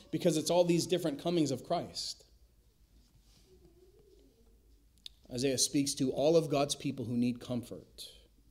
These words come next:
Do you need comfort? He speaks to all of God's people who need peace. Do you need peace? He speaks to all of God's people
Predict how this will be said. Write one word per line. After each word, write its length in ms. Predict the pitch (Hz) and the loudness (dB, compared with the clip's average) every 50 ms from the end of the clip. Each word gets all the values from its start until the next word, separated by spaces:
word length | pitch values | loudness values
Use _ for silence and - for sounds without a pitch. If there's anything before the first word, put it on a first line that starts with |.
| _ _ _ _ - | _ _ _ _ -4
Do 80 | 123 | 0
you 40 | 127 | 2
need 180 | 143 151 147 - | 2 2 2 0
comfort? 520 | - 151 156 156 - 165 165 - - - - - - - _ _ _ _ _ _ _ _ _ _ _ - _ _ _ _ _ _ _ _ _ - - | -4 -8 -8 -8 -10 -12 -14 -14 -18 -20 -20 -20 -20 -20 _ _ _ _ _ _ _ _ _ _ _ -20 _ _ _ _ _ _ _ _ _ -16 -10
He 100 | - 147 | -6 -4
speaks 360 | 139 - - - 165 160 160 - | -2 -2 0 2 0 0 0 -2
to 80 | 160 120 | -2 0
all 180 | 151 160 156 | 0 2 2
of 80 | 143 127 | 2 0
God's 280 | - 143 139 135 - | 0 -2 -2 -2 -6
people 260 | - - 156 139 135 113 | -8 -8 -8 -6 -6 -4
who 100 | 131 135 | -2 -2
need 240 | 131 127 117 117 - | -2 -2 -2 -4 -8
peace. 600 | - 160 147 120 - - - - 101 - - - - - - _ _ _ _ _ _ _ _ _ _ _ _ _ _ - | -6 -4 -4 -2 -2 0 0 0 0 0 -2 -8 -12 -20 -20 _ _ _ _ _ _ _ _ _ _ _ _ _ _ -8
Do 100 | - 135 | -2 2
you 60 | 135 | 4
need 200 | 147 147 143 147 | 4 4 2 0
peace? 600 | - 160 160 165 170 165 - - - - - - - - _ - _ _ _ _ _ _ _ _ _ _ _ _ _ _ _ - - _ - - - _ _ - | -2 0 0 0 0 -2 -4 -4 -6 -8 -12 -16 -20 -20 _ -20 _ _ _ _ _ _ _ _ _ _ _ _ _ _ _ -20 -20 _ -20 -20 -20 _ _ -14
He 100 | - 127 | -6 -2
speaks 340 | 123 - - 175 170 147 - - | -2 0 2 2 2 2 0 -2
to 80 | 151 | -2
all 260 | - 143 151 156 160 | 0 0 2 2 2
of 120 | 151 135 123 | 0 0 0
God's 280 | 143 135 135 127 - | -2 -2 -2 -2 -4
people 440 | - 151 147 - - 117 113 107 - | -4 -6 -6 -6 -6 -6 -8 -8 -10